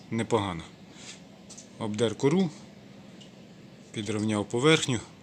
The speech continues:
Все. Зараз займемося шліфовкою. І треба, хто може підскаже, що зробити для того, щоб вона не тріскалась.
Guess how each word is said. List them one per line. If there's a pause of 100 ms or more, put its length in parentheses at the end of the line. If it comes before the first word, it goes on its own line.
(480)
Все. (760)
Зараз (880)
займемося
шліфовкою. (720)
І (560)
треба, (680)
хто
може
підскаже,
що
зробити
для
того,
щоб
вона
не
тріскалась.